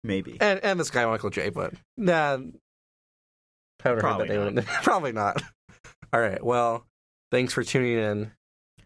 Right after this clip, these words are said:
Speaker 1: Uh, but, you know, before you, you log out, um, if you wanna subscribe to the Ancestral Recall podcast, K Y T and the good folks at mana deprived dot com have have put a subscription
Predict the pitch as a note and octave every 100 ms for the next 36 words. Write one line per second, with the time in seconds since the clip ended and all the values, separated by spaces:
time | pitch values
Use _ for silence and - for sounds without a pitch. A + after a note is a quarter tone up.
0 | _ _ _ _ B2 A#2+ A2+ A2 B2+ A#2
1 | A2+ _ _ - B2 G#2 G#2 - _ -
2 | A#2 - C#3+ C#3+ C#3+ B2+ - A2+ A2 G#2+
3 | G#2+ A2+ A2 G#2+ A2 G#2+ _ _ _ G2+
4 | G2+ G2 G2 - A#2+ A2 G#2+ G2 - F2+
5 | - - A2+ G2+ G#2 B2 D3+ - - G#2+
6 | G2+ G#2 G2 G2 F#2+ G2 F#2 F#2 F#2+ G2+
7 | - _ _ _ - - B2 A#2+ A#2 A2
8 | B2 A#2+ A2+ G#2+ G#2+ A2 G#2+ - F#2+ F#2+
9 | F#2+ F#2+ F#2 G2 F#2 F2+ F2 F#2 G#2 F#2+
10 | - _ - F#2+ D#2+ - G2 F2+ - -
11 | - F2 G2+ F2+